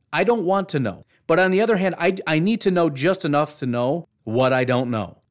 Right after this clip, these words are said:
so that I don't make silly errors like saying, "Well, this team is better than this team, therefore that team's gonna," it's way bigger than that. But just think about what, what he said in that one,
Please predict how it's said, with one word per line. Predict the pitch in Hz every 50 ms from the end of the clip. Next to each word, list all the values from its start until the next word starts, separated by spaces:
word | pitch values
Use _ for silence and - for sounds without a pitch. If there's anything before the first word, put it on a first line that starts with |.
| _ _ _ -
so | - 165 151
that | 160 160
I | 160
don't | 156 160 180 196 -
make | 175 175 156 143 -
silly | - - - 160 147 147 139 120 -
errors | 139 135 131 123 117 117 110 104 -
like | 123 117 110
saying, | - 131 123 117
"Well, | 113 117
this | 110 131 156 156 -
team | 151 143 131
is | 113
better | 120 131 123 123
than | 113 117 113
this | 113 113 107
team, | - - 120 113 104
therefore | 110 113 107 - 120 110
that | 104 107 104
team's | - 123 110 101
gonna," | 104 104 - - _ _ _ _ _ _ _ _ _ _ _ _
it's | - 143 127 -
way | 120 107 113 127 131 135 131 127 127 127
bigger | 120 120 113 107 107 101
than | 98 95 85
that. | 82 80 - - _ _ _ _ _ _ _ _ _
But | - 147 143
just | 147 214 208 -
think | 226 202
about | 196 185 175 160 156
what, | 160 147 -
what | 131 151 147
he | 131 151
said | 131 - - 143 127
in | 120 113
that | 117 117 107
one, | 107 120 120 117 117 113 110